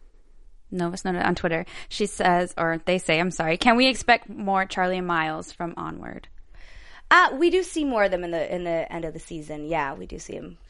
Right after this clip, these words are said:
Speaker 2: kind of, uh, pair up a little bit. There's a really great episode where they get to team up, kick some ass,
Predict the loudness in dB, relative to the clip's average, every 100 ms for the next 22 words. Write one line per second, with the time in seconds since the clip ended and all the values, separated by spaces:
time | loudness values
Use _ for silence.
0 | -14 -12 -12 -16 -20 -20 -16 -12 -12 -14
1 | -18 -20 -18 -12 -12 -12 -14 -12 -12 -10
2 | -8 -8 -8 -8 -2 -2 -2 -4 -6 -10
3 | -14 -12 -12 -10 -10 -10 -12 -12 -12 -12
4 | -14 -16 -18 -20 -20 -20 -10 -8 -6 -8
5 | -10 -20 -20 -20 -20 -20 -20 -20 -18 -16
6 | -14 -12 -12 -12 -14 -14